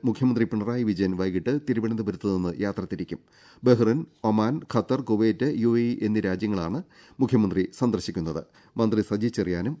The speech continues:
ഒപ്പമുണ്ടായിരിക്കും. എടപ്പാൾ വള്ളത്തോൾ കോളേജിൽ വള്ളത്തോൾ ജയന്തി, അക്കിത്തം ജന്മശതാബ്ദി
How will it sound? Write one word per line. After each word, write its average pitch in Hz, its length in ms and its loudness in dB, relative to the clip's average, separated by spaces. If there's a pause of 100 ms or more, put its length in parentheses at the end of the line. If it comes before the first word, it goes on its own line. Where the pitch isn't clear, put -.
ഒപ്പമുണ്ടായിരിക്കും. 87 720 -6 (1300)
എടപ്പാൾ 165 440 4
വള്ളത്തോൾ 143 380 2
കോളേജിൽ 113 520 2 (100)
വള്ളത്തോൾ 131 400 2
ജയന്തി, 110 460 0 (160)
അക്കിത്തം 127 460 -2
ജന്മശതാബ്ദി 110 720 0